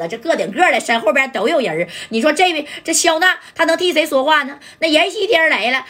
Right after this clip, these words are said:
那自始至终那是一句话都没说，都在这看着呢。你说错一句话，也许以后啊，你就跟这帮人啊，那就结仇了。对不对？你跟这帮人儿，你说你要是结仇了的话，那你以后在四九城他妈咋混呢？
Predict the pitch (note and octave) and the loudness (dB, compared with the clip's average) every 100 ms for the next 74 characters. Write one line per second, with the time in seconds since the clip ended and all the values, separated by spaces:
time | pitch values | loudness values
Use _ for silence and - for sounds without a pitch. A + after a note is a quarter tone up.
0 | - D4+ G4+ C#4 A3+ D#4 D4 C#4 E4 E4+ | -12 -8 -4 -4 -2 -4 -2 0 0 0
1 | C4 D#4 F#4+ D#4+ C4+ D#4 C#4+ A#3+ G#3+ A3 | 0 2 2 2 0 -4 -4 -4 -4 -2
2 | E4+ F#4 A3+ A#3+ D4+ C#4 G3+ F3 F#3+ A3+ | 0 0 -2 0 0 0 -6 -12 -8 -8
3 | - E4 E4+ E4 G3 A#3+ B3+ D4+ - - | -2 -2 -2 -4 -6 -4 2 0 0 -6
4 | G3+ A#3+ A#3+ F3 F#3+ G3+ D3 - - - | -2 -2 -2 -2 0 0 0 -8 -14 -4
5 | F#3 D3 A3 G#3 A#3 G#3 G3 - E3+ - | -2 2 2 4 2 2 0 0 -2 -2
6 | - - G#3 A3 E3+ G3+ C#3+ D#3 - - | -8 -2 0 2 0 0 -2 -4 -8 -12
7 | _ _ D4+ C#4 C#4 C4+ - - A3 A3 | _ _ 2 4 4 0 -4 -10 -2 0
8 | C#4 C#4 D4+ C#4+ C#4 F#3+ A#3+ B3+ G3+ G#3 | 2 0 2 2 2 4 4 2 -2 -6
9 | G#3 C4+ B3+ A#3+ G3 G#3+ B3 C4 - A3 | -6 -2 0 0 0 -4 -4 -6 -2 0
10 | - D3 G#3 A3+ A3 G#3 - _ _ A#3 | 0 0 0 2 2 2 -2 _ _ -8
11 | G#3 A#3 - - A3+ - B3 F3 E3 D#3+ | -2 -2 -2 -4 -4 -4 -4 -4 -4 -2
12 | G#3 G#3+ - - A3 F#3 | -2 -2 -2 0 0 0